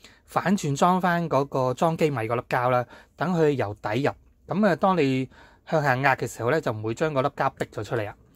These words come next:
另外一樣嘢，我就自己為咗我啲批統一嘅話呢，你會見到我將嗰粒三M機米呢，就換成普通M三螺絲嘅。另外比較仲要留意嘅，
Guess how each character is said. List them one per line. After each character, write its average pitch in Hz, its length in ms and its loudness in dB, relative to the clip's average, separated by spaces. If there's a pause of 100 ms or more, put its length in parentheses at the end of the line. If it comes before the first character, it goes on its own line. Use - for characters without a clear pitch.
(160)
另 156 140 0
外 185 120 6
一 233 80 2
樣 160 60 2
嘢， 131 260 -4
我 120 60 -2
就 113 220 -4
自 - 180 -14
己 131 480 0 (380)
為 131 160 0
咗 147 120 0
我 156 140 0
啲 - 20 -6
批 165 420 -4
統 120 340 -8
一 139 40 0
嘅 131 260 -4
話 104 160 -6
呢， 120 120 -6 (540)
你 151 100 0
會 170 120 2
見 165 200 -2
到 202 80 2
我 175 140 2
將 208 200 2
嗰 165 120 0
粒 180 100 -2
三 - 300 -4
M 156 160 -2
機 151 160 2
米 117 160 -2
呢， 123 120 -4 (360)
就 135 200 0
換 127 200 -2
成 117 200 -8
普 131 200 -2
通 156 140 -2
M 156 180 -4
三 135 200 -2
螺 98 140 -4
絲 107 320 -8
嘅。 - 20 -12 (920)
另 165 240 -2
外 160 160 4
比 196 120 2
較 165 640 2
仲 139 220 -8
要 143 120 2
留 110 360 -2
意 123 280 -8
嘅， 120 300 -4